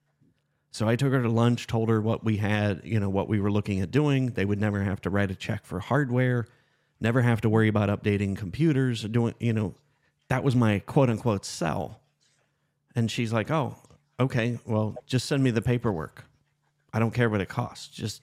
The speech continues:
send me the paperwork." And that doubled my M S P contract. And by the time we were done with that ten years later, we still had that client.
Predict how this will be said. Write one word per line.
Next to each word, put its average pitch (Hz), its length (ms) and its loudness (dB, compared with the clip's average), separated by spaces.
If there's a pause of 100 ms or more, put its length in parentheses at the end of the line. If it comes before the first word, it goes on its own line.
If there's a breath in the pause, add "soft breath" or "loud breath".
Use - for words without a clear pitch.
(140)
send 123 220 -2
me 127 80 2
the 107 80 0
paperwork." 104 520 -4 (800)
And 117 140 4
that 117 140 2
doubled 123 300 4
my 107 160 0
M 107 140 2
S 104 180 0
P 117 140 0
contract. 110 800 -2 (100)
And 104 420 0
by 104 100 0
the 101 80 -4
time 127 260 0
we 123 120 2
were 104 140 -2
done 104 440 0 (760)
with 117 240 0
that 113 260 -2
ten 120 200 0
years 110 240 0
later, 107 300 0
we 113 160 0
still 113 300 0
had 107 180 0
that 92 180 -6
client. 101 420 -4